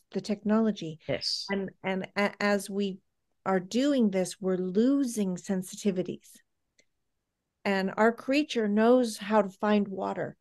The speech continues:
Speaker 1: Our creature knows where the sun is moving. Our creature knows to find shelter. Uh, there are things that we know. My creature knows when you're angry far before you tell me.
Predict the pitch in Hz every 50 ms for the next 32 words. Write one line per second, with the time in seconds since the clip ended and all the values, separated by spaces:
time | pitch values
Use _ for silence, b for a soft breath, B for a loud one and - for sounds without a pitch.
0 | _ - - 220 233 233 - - - 285 294 294 285 - 254 226 202 196 196 208
1 | 220 240 254 269 269 262 262 - - - - 202 208 208 208 190 196 190 - -
2 | 233 226 220 220 214 202 - 185 175 170 165 160 160 147 139 - - 202 214 214
3 | - - 294 302 302 - - 262 226 208 208 214 220 240 254 262 262 254 - -
4 | 214 - - 220 220 214 196 196 - - 196 185 185 - - 170 160 b b b
5 | b b b b b - - - 220 226 220 220 220 208 208 _ - 254 262 277
6 | 262 226 190 190 - - - 190 185 - 185 185 202 208 214 208 202 196 208 220
7 | 247 240 - - - - - - b b b b b b b b b _ _ -
8 | 196 202 214 247 277 294 285 - - 285 294 294 285 - 226 208 202 202 202 214
9 | 247 269 277 262 247 214 208 202 190 185 185 185 - - 185 202 220 226 220 214
10 | 196 175 160 160 175 202 - _ - - 208 240 269 247 247 220 - - 220 202
11 | 190 202 190 - - - 180 190 185 175 156 - - 214 -